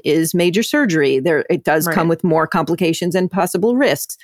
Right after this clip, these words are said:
Speaker 1: So as long as they're well counseled and I feel that they're understanding the counseling that I'm giving them,
Speaker 2: Yeah.
Speaker 1: I have no problem with that. Can I make a small plug? I have a, a nice story about that in,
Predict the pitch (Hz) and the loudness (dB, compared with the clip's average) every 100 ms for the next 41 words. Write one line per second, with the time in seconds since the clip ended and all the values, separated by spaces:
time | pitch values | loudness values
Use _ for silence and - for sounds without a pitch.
0 | - - 196 190 175 180 233 403 392 - | -20 -4 0 2 0 0 2 2 0 0
1 | 220 202 190 185 - 190 196 196 165 160 | 0 2 2 0 0 -2 0 0 0 0
2 | 160 175 202 175 165 156 - 175 160 - | 0 -2 0 2 2 0 2 2 2 0
3 | 190 165 156 - 175 180 175 160 151 143 | 0 0 -2 -4 0 2 2 0 -2 -2
4 | 160 165 - 170 156 151 151 190 220 151 | -4 -4 -4 -2 0 0 0 0 2 0
5 | 143 143 220 185 185 175 _ _ - 165 | 0 0 -2 -4 -6 -8 _ _ -4 0
6 | 202 214 190 156 156 156 165 151 - 175 | 2 2 0 0 -2 -2 -2 -2 -2 -2
7 | 175 165 - 165 151 165 170 160 160 156 | 0 -2 -2 -2 -2 -4 -2 -2 -2 -4
8 | 131 _ 175 160 151 - 180 170 147 156 | -10 _ -6 -4 -6 -4 -2 0 0 -2
9 | - 165 | -2 -4